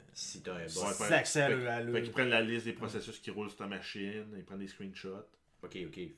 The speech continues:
Speaker 1: qu'ils
Speaker 3: basent
Speaker 1: peuvent
Speaker 3: là-dessus, ils peuvent te bannir.
Speaker 1: Ok, fait qu'ils te bannissent automatique comme ça, puis
Speaker 2: Ben,
Speaker 3: Ouais,
Speaker 2: je te
Speaker 3: des
Speaker 2: dirais que
Speaker 3: fois,
Speaker 2: c'est pas automatique,
Speaker 3: des fois, c'est un
Speaker 2: euh.
Speaker 3: warning, des fois, il faut que tu te fasses prendre à maintes reprises,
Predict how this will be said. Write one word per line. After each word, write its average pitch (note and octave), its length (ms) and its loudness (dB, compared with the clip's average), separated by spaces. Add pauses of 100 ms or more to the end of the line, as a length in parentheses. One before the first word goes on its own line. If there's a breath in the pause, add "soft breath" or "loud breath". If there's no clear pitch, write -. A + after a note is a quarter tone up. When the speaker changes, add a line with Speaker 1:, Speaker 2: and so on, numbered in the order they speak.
(140)
Speaker 1:
qu'ils F2+ 60 -8
Speaker 3:
basent G2 200 2
Speaker 1:
peuvent G#2 80 -4
Speaker 3:
là-dessus, A2 200 -6
ils G2 60 -8
peuvent G2 160 -4
te G2+ 60 -8
bannir. F2+ 260 -6 (420)
Speaker 1:
Ok, G2+ 140 -10
fait F#2 80 -10
qu'ils G2 100 -16
te F2 40 -12
bannissent G2 240 -6
automatique F#2+ 440 -8
comme F2 160 -12
ça, - 120 -10 (100)
puis D3 100 -10
Speaker 2:
Ben, C3+ 200 10
Speaker 3:
Ouais, - 40 4
Speaker 2:
je - 60 0
te C#3+ 60 4
Speaker 3:
des C3 60 4
Speaker 2:
dirais - 100 8
que C#3+ 40 6
Speaker 3:
fois, D3 80 10
Speaker 2:
c'est C#3 60 8
pas D#3 80 10
automatique, B2+ 460 2
Speaker 3:
des A#2 100 2
fois, C#3+ 100 2
c'est A#2+ 120 0
un B2 60 4
Speaker 2:
euh. - 40 4
Speaker 3:
warning, G#2+ 500 2
des G#2+ 120 -4
fois, A#2 120 -4
il G#2+ 40 -2
faut A2 100 -10
que G2 60 -12
tu - 60 -16
te - 40 -14
fasses - 160 -8
prendre A2+ 240 -6
à G2+ 60 -4
maintes G#2 240 -6
reprises, G2+ 680 -4